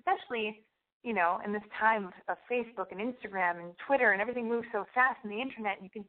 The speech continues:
see everything that's out there, girls and guys all around the world, and you have all these, you know, you're, you're salivating over all these different types of people that are so attractive in their own different ways and fill different gaps or blah, blah, blah, yakety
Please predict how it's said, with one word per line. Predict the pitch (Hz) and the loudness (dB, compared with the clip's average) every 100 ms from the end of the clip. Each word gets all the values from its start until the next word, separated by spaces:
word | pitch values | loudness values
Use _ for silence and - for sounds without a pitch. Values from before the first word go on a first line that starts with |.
| - | -10
see | 277 247 233 - _ _ _ _ 311 | -8 -8 -10 -20 _ _ _ _ 0
everything | 359 370 349 | 2 -2 -6
that's | 294 | 0
out | 240 226 226 | 2 2 0
there, | 165 160 _ _ _ _ _ _ | -6 -6 _ _ _ _ _ _
girls | 269 311 294 | 2 2 2
and | 262 | -2
guys | 254 247 240 | 0 0 2
all | 277 | 0
around | 285 262 240 | 2 -2 -4
the | |
world, | 214 214 208 185 | -8 -2 -2 -2
and | 180 | -10
you | 190 | -12
have | |
all | 240 | -10
these, | 277 233 _ - | -12 -16 _ -10
you | 220 | -8
know, | 185 | -6
you're, | 180 180 175 | -10 -14 -16
you're | 170 - | -18 2
salivating | 254 269 214 202 190 | 4 4 2 -2 -4
over | 185 185 | -4 2
all | 214 | 2
these | 247 214 202 _ _ _ _ - | 2 -6 -10 _ _ _ _ -4
different | 277 277 190 - | -2 0 -4 -2
types | 247 262 | -4 -2
of | 208 - | -8 -8
people | 254 - 214 | -14 -4 -2
that | 190 | -2
are | 185 | -2
so | 240 | -2
attractive | 220 - 233 254 254 202 | -2 0 2 2 -2 -10
in | 196 | -4
their | 185 | 0
own | 208 226 208 | 2 0 -2
different | 226 226 185 | -6 -6 -4
ways | 196 226 214 | -2 0 0
and | 196 180 _ | -4 -14 _
fill | 240 226 | 2 2
different | 214 - 185 170 _ _ _ - | -2 -2 -4 -4 _ _ _ 0
gaps | 190 214 196 - | 6 6 6 0
or | 185 | -6
blah, | 180 202 | 4 6
blah, | 214 190 | 6 2
blah, | 208 214 | 4 4
yakety | 196 202 190 | 2 -4 -8